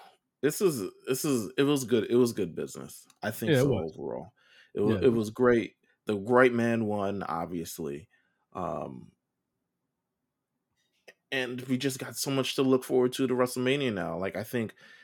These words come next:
Speaker 1: it would have been great seeing Punk in this spot.
Speaker 2: Mm-hmm.
Speaker 1: I don't know if he would have survived, but <laughs> with the way they were hitting each other. Um, it would have been interesting to see Punk and see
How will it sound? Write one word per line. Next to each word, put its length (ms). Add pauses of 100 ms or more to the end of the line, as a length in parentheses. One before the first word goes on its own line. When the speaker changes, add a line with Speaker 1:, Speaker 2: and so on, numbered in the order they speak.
(920)
Speaker 1:
it 160
would 140
have 100
been 220
great 440 (960)
seeing 320
Punk 320
in 140
this 160
spot. 380 (760)
Speaker 2:
Mm-hmm. 280 (840)
Speaker 1:
I 40
don't 120
know 80
if 80
he 100
would 100
have 100
survived, 600 (420)
but 320 (160)
<laughs> 160
with 160
the 80
way 140
they 140
were 80
hitting 240
each 180
other. 300 (600)
Um, 560 (360)
it 60
would 80
have 60
been 160
interesting 400
to 40
see 200
Punk 340
and 120
see 240